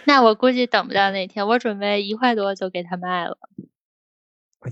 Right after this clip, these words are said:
Speaker 2: 一块，那也可以啊，你这翻了四，翻了三倍多呢，是不是？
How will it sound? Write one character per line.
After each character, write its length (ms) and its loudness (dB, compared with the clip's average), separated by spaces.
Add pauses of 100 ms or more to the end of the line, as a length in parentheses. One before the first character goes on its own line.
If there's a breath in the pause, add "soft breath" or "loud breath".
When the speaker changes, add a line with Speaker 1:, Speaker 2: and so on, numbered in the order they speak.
Speaker 2:
一 60 -8
块， 380 -4 (600)
那 220 -2
也 100 0
可 260 -2
以 80 0
啊， 260 -10
你 120 -10
这 80 -6
翻 180 -2
了 100 -2
四， 320 -14 (120)
翻 120 -6
了 240 -6
三 280 -8
倍 160 -4
多 200 -10
呢， 120 -20
是 100 -12
不 80 -6
是？ 180 -12